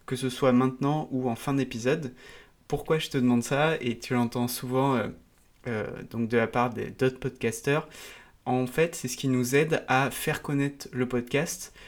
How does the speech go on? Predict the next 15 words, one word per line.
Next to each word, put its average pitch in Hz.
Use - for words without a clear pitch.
et 123
en 120
l'occurrence, 127
dans 127
mon 120
cas, 143
à 117
faire -
connaître 139
le 131
podcast 127
auprès, 131
euh, 104
d'autres 143
entrepreneurs 127